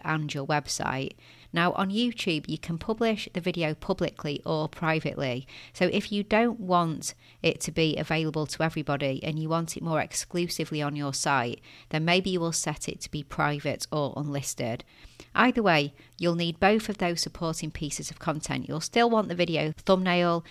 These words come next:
and you'll still want to write the video description.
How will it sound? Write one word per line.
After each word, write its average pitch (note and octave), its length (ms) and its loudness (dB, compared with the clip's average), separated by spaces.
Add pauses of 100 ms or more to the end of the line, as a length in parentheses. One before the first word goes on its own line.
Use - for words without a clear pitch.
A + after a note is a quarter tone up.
(160)
and E3 160 0
you'll D#3+ 100 2
still E3+ 400 2
want D3+ 280 2
to E3 120 -4
write D3 240 0
the C#3+ 80 -10
video C#3 340 -2
description. D3 840 -4